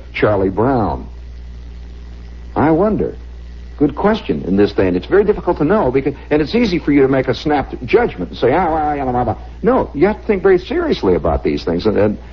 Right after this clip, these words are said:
wonder whether or not, uh, let's take Franklin Roosevelt, the late Roosevelt. Roosevelt obviously came from a patrician family. Would he be as loved,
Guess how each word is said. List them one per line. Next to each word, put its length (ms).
wonder 240
whether 220
or 20
not, 200
uh, 320
let's 200
take 220
Franklin 380
Roosevelt, 400
the 80
late 200
Roosevelt. 600
Roosevelt 340
obviously 440
came 200
from 160
a 80
patrician 460
family. 400
Would 360
he 300
be 300
as 200
loved, 580